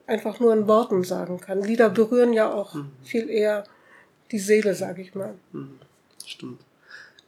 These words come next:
Speaker 2: Ähm, fällt's dir denn manchmal schwer, schwer, die richtigen Worte zu finden? Also grad wenn ich so dran denke, du hältst eine Predigt bei einer Bestattung von Kindern, die wir betreut haben. Ähm, das stelle ich mir total schwierig vor.
Speaker 1: Also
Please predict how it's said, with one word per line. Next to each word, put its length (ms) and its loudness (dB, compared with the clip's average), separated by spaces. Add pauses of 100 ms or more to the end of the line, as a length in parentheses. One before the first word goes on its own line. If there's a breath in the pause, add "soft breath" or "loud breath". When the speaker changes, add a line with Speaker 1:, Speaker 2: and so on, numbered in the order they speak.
(260)
Speaker 2:
Ähm, 280 -10 (560)
fällt's 260 -2
dir 80 6
denn 120 6
manchmal 400 2
schwer, 380 2
schwer, 300 6
die 80 0
richtigen 400 -2
Worte 320 2
zu 140 -10
finden? 360 -6
Also 200 -8
grad 200 -2
wenn 120 -4
ich 140 -10
so 100 -4
dran 180 -6
denke, 560 -4 (140)
du 140 -4
hältst 220 -6
eine 80 -4
Predigt 460 0
bei 120 2
einer 420 -4
Bestattung 480 -2
von 160 -6
Kindern, 400 -4
die 120 -10
wir 120 -6
betreut 440 -6
haben. 300 -6 (640 soft breath)
Ähm, 360 -4 (140)
das 140 -4
stelle 160 2
ich 80 -2
mir 100 2
total 320 -4
schwierig 360 -2
vor. 340 -6 (1800 loud breath)
Speaker 1:
Also 520 2